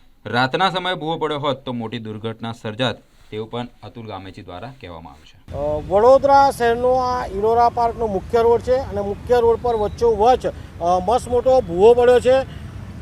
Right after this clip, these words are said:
Speaker 2: આ રોડ પર વાહનોની અવરજવર છે, નાગરિકોની અવરજવર છે, ત્યારે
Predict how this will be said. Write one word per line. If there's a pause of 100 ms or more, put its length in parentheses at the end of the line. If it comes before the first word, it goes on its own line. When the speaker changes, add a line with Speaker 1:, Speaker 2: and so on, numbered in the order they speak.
Speaker 2:
આ
રોડ
પર
વાહનોની
અવરજવર
છે,
નાગરિકોની
અવરજવર
છે,
ત્યારે